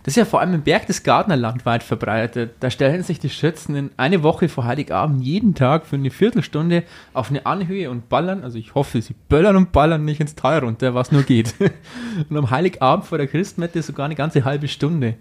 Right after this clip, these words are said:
Das sind über tausend Schützen, die da dabei sind und den ganzen Brauch gibt's auch schon seit sechzehnhundertsechsundsechzig.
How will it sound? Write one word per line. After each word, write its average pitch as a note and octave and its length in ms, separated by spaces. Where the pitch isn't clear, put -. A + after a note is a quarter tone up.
Das C#3 140
sind D#3+ 120
über A#3+ 200
tausend F#3 360
Schützen, G3 340
die E3+ 60
da D#3+ 80
dabei C3 380
sind F3+ 140
und C#3+ 120
den C#3 80
ganzen D#3+ 280
Brauch C3 320
gibt's G3 280
auch E3+ 120
schon D#3+ 200
seit C#3 200
sechzehnhundertsechsundsechzig. C#3+ 1500